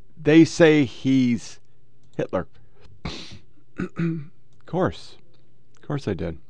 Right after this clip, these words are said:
We have a frightening wake-up call.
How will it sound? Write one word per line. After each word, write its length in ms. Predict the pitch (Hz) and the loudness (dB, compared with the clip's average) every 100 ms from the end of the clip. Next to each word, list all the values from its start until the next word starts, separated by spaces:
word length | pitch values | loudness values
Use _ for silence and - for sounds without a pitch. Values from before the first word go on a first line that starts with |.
| - - - - - - - - - - - - - - - - - - - - - - - - - - - - - - - - - - | -14 -14 -14 -14 -14 -14 -14 -14 -14 -16 -16 -16 -14 -14 -14 -14 -14 -14 -14 -14 -16 -16 -16 -16 -14 -16 -16 -16 -16 -16 -16 -16 -16 2
We 140 | 143 | 8
have 360 | 156 151 135 - | 10 10 6 0
a 420 | - 135 131 120 | 2 4 6 4
frightening 760 | - - 202 226 247 214 180 160 | 2 2 8 8 8 0 0 4
wake-up 480 | 175 202 190 160 - | 4 4 4 2 4
call. 560 | 139 131 123 113 104 | 8 10 10 6 2